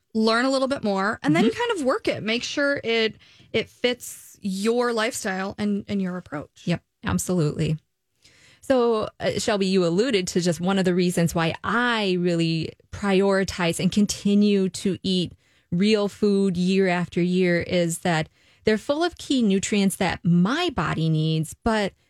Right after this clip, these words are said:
Speaker 2: they're also, it's also full of key nutrients that my son really needs. So I have a two-year-old at home. He just turned two the other week.
Speaker 1: Hmm.
Speaker 2: And so the health of my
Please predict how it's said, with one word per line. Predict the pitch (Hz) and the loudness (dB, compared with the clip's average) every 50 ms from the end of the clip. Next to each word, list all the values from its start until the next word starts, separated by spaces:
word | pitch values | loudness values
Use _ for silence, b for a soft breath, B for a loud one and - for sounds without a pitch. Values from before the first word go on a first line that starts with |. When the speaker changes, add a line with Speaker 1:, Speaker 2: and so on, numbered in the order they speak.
| _ _ | _ _
Speaker 2:
they're | - 233 240 - | -2 0 0 0
also, | - 214 240 247 254 - - | 0 -2 -2 -2 -2 -2 -4
it's | - 208 - | -4 -2 -2
also | 254 285 320 - - 269 | -2 -2 -2 -2 -2 -2
full | - 254 240 | 0 0 0
of | 226 - | -2 -2
key | - - 226 214 | -4 0 2 4
nutrients | 196 185 180 170 - - 175 170 170 165 165 - - | 4 4 2 2 0 2 2 4 4 2 0 -2 -6
that | 170 160 - 185 175 170 165 156 160 156 - - | -6 -4 -2 0 0 2 2 0 0 -2 -2 0
my | 175 180 185 180 185 | 0 0 2 2 2
son | 170 - - - - 196 196 190 175 165 156 151 | 0 -2 -4 -4 -2 0 0 2 2 2 2 2
really | 151 165 156 156 147 | 0 0 0 0 -2
needs. | 147 143 - - 165 - | -2 -4 -4 -6 -6 -2
So | 160 | -2
I | 170 170 | 0 0
have | 175 185 | 0 0
a | 214 | -2
two-year-old | - - - 247 233 226 208 202 196 190 185 185 185 185 | -2 -2 0 0 2 2 2 2 2 2 2 2 2 0
at | 175 185 | 0 -2
home. | - 190 180 185 | 0 -2 0 0
He | 185 180 | 0 0
just | 165 - 208 208 233 - | 0 0 -2 -2 -2 -2
turned | - 226 220 226 226 226 | -2 0 0 0 0 0
two | - - 240 214 214 | 0 0 0 0 0
the | 202 208 196 - | 0 0 0 0
other | - 196 196 214 208 | -2 0 0 0 0
week. | 208 196 185 185 185 - - - _ _ - | 0 0 0 -2 -2 -4 -8 -18 _ _ -4
Speaker 1:
Hmm. | 294 320 302 302 302 311 - | -2 0 0 -2 -2 -4 -2
Speaker 2:
And | 220 214 247 294 294 | 0 2 2 2 2
so | - - 214 202 202 | 2 0 0 2 2
the | 190 208 208 | 0 0 -2
health | 190 - - 226 214 226 254 262 - - - | -4 -2 -2 -2 0 0 -2 -4 -6 -4 -2
of | 214 202 196 196 196 190 - | 0 0 2 0 0 0 0
my | - 190 170 165 165 170 170 165 | 0 0 2 2 0 0 -2 -2